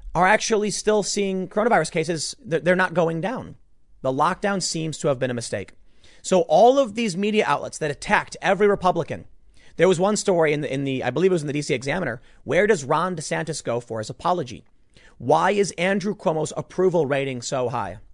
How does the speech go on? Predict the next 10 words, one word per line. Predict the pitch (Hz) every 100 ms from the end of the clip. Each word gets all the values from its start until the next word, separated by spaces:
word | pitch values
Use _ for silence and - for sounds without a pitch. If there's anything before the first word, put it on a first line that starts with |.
| - 180
I |
think | - 330
my | 311
takeaway | 302 - 233 - 170 113 82 - -
from | - 165 160
many | 170 220 226
of | 185
these | 185 170 131
news | 175 160
reports | 156 - 101 - -